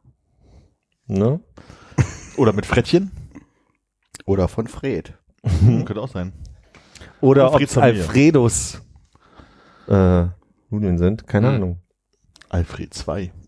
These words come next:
Speaker 1: Do. Hm. Italienisch Dur.
Speaker 2: <laughs> Mist, geht ja gar nicht auf.
Speaker 1: Ja.
Speaker 4: Alfred war ja auch der bei Batman.
Speaker 2: Stimmt.
Speaker 3: Alfred.
Speaker 2: Das war der Bettler.
Speaker 4: <laughs> Alfred.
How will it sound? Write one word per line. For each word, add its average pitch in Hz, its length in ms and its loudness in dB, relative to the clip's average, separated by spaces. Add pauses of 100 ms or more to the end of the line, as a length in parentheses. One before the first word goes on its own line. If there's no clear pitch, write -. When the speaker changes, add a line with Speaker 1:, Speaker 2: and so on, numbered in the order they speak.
(180)
Speaker 1:
Do. 98 420 0 (680)
Hm. 95 300 -2 (720)
Italienisch 110 680 -4
Dur. 110 300 0 (320)
Speaker 2:
<laughs> - 340 2
Mist, - 340 0
geht 113 300 2
ja 98 80 2
gar 85 80 0
nicht 92 100 -8
auf. 98 120 -10 (760)
Speaker 1:
Ja. 95 220 0 (520)
Speaker 4:
Alfred 131 380 0
war 135 100 2
ja 127 100 2
auch 135 140 -4
der - 120 -6
bei 104 140 -8
Batman. 110 380 -10 (600)
Speaker 2:
Stimmt. - 440 -6 (220)
Speaker 3:
Alfred. 151 640 -4
Speaker 2:
Das 104 140 -2
war 98 60 2
der 95 100 2
Bettler. 110 300 0 (340)
Speaker 4:
<laughs> - 320 -20
Alfred. - 640 -2